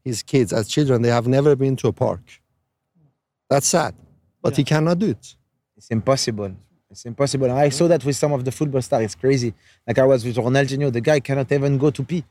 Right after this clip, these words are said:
Speaker 1: Right.
Speaker 3: You know, it's <laughs> impossible, bro.
Speaker 1: Yeah.
Speaker 3: Yeah, if he crossed the, from the restroom to the toilet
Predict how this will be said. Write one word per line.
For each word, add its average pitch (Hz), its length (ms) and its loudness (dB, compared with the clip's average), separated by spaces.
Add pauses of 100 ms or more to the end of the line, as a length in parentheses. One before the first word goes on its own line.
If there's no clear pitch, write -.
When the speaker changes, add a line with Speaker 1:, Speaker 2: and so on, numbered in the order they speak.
(180)
Speaker 1:
Right. 101 180 -18
Speaker 3:
You 127 100 -8
know, 147 60 4
it's - 200 0
<laughs> 196 100 4
impossible, 175 680 4
bro. 139 120 0
Speaker 1:
Yeah. 165 220 -2 (280)
Speaker 3:
Yeah, 180 100 6
if 170 120 6
he 190 80 2
crossed 208 460 2
the, 175 200 6
from 170 260 2
the 170 60 6
restroom 185 480 4
to 170 160 4
the 156 200 6
toilet 214 460 4